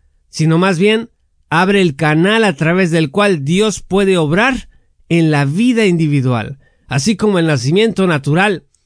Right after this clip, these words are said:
no puede ser invertido, de la misma manera el nacimiento espiritual tampoco puede serlo.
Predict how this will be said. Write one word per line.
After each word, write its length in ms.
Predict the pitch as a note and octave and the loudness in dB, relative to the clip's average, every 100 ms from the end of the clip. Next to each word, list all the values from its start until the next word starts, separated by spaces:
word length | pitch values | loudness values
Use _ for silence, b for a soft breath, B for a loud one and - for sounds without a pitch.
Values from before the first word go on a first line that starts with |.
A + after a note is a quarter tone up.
| _ - | _ -4
no 300 | C3 F#3+ F#3+ | 0 0 -2
puede 260 | G#3 G#3 | -2 0
ser 220 | D#3+ F#3+ G3 | 0 0 0
invertido, 880 | G3 G3+ G3+ - B3 G3 D#3 D3 - _ _ - | 0 0 -2 -2 0 2 0 -4 -14 _ _ -4
de 160 | D3+ | 0
la 120 | E3+ | 2
misma 360 | D#3 F3 F#3 G3+ | 2 2 2 0
manera 420 | G3 F#3 F#3 G3+ | 0 0 2 2
el 100 | G3+ | 2
nacimiento 720 | F3 C#3+ C#3+ D3 E3+ G#3 G#3 | 2 0 0 0 2 0 0
espiritual 600 | D#3+ - C#3+ C3+ F#3+ G#3+ | -4 -2 -2 -2 -2 -2
tampoco 840 | - C3+ C3 C3 - G3 - D#3+ - | -2 -2 -2 -2 -2 -2 -2 -6 -4
puede 480 | D3+ E3 D#3+ - _ | -2 0 -2 -4 _
serlo. 500 | - D3 A2+ G#2 - | -4 -2 -2 -6 -16